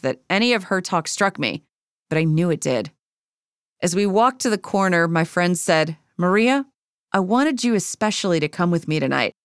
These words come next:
for I like you, and I don't want us to lose track of each other, even if you do leave the office."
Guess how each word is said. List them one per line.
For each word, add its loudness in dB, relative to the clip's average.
for 0
I 2
like 0
you, -2
and -2
I 2
don't 0
want 0
us -6
to -4
lose -2
track -2
of -2
each -4
other, 0
even 0
if -4
you 0
do 0
leave 0
the 0
office." -2